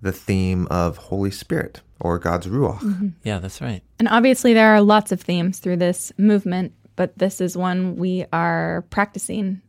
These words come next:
Speaker 2: our skills of reading with.
Speaker 3: Mm-hmm.
Speaker 1: Yes, that's great. We are practicing.
Speaker 3: Yes.
Speaker 1: This idea is let's go through the Bible movement by movement,
Speaker 2: Mm-hmm.
Speaker 1: begin to
Speaker 3: Mm-hmm.
Speaker 1: kinda onboard the
Speaker 3: Mm.
Speaker 1: idea that the Bible is presented in movements
Speaker 3: Mm.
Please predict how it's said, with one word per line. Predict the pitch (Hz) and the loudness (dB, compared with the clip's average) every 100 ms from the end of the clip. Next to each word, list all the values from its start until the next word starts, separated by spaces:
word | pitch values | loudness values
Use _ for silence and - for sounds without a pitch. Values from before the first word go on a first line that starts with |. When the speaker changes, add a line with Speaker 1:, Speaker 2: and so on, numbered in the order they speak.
| _ - | _ -10
Speaker 2:
our | 180 180 | -8 -8
skills | - 185 175 175 | -8 -4 -4 -4
of | 165 | -6
reading | 170 165 160 156 | -4 -2 -4 -4
with. | 156 | -4
Speaker 3:
Mm-hmm. | 104 101 95 | -2 0 2
Speaker 1:
Yes, | 131 110 87 - | 6 4 2 -4
that's | - 104 | -2 -2
great. | - 120 107 - - | 0 0 2 0 -6
We | 107 110 | 0 4
are | 110 | 4
practicing. | 110 104 92 92 - 82 78 76 76 - | 4 0 2 -2 -4 -2 0 -2 -8 -6
Speaker 3:
Yes. | 98 - - - | -8 -8 -14 -6
Speaker 1:
This | 95 117 | 0 2
idea | 113 117 117 107 104 107 - 98 | 2 2 4 6 4 2 -2 2
is | 98 95 90 90 | 4 4 2 -2
let's | 90 104 - | 0 0 2
go | 117 | 0
through | 120 143 | 2 0
the | 131 | 0
Bible | 92 85 82 87 | 2 2 2 0
movement | 90 101 113 - | -2 -2 -2 0
by | 113 | 2
movement, | 98 85 90 92 | 2 2 0 0
Speaker 2:
Mm-hmm. | 92 | -2
Speaker 1:
begin | 98 117 151 | -2 2 2
to | 170 | 2
Speaker 3:
Mm-hmm. | 156 | 0
Speaker 1:
kinda | 165 135 - | 0 0 2
onboard | 120 123 120 110 107 104 101 101 - | 2 2 2 4 4 4 2 -2 -4
the | 107 | 2
Speaker 3:
Mm. | 95 | 2
Speaker 1:
idea | 92 90 107 101 95 | 2 0 2 4 4
that | 90 85 | 2 0
the | 90 | -2
Bible | 78 - 95 104 95 95 92 87 - - | -4 -2 2 2 2 2 2 0 -4 -10
is | 95 | -10
presented | - 95 104 110 - 92 | -6 -6 -2 -2 0 -2
in | 80 | 0
movements | 78 76 82 120 - - - 107 | 0 -2 0 -2 -2 -12 -14 -10
Speaker 3:
Mm. | 95 | -10